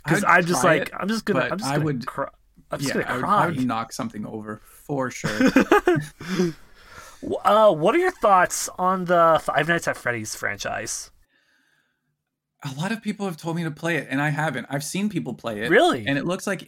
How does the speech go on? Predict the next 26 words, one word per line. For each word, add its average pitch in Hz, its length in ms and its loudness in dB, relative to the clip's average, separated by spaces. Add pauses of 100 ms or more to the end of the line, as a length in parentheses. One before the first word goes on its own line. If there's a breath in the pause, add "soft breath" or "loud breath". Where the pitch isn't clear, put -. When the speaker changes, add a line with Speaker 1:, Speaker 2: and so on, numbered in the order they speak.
(140)
Speaker 2:
yeah, 151 140 -2
I've 123 100 -2
never 151 220 -2
played 135 300 -4
it, 87 160 -10 (220)
um, 117 440 -4
which 143 180 -4
surprises 165 560 -2
a 139 60 -2
lot 131 160 -2
of 120 80 -6
people 127 260 -6
when 117 140 -4
I 117 80 -4
tell 131 200 -4
them. 107 200 -6
They're 120 100 -6
like, 117 140 -6
"What?" 139 400 -4
I'm 127 60 -10
like, 135 160 -10
"Yeah, 185 340 -4
I've 151 140 -10
never 175 180 -8
played 165 300 -8
it." - 100 -12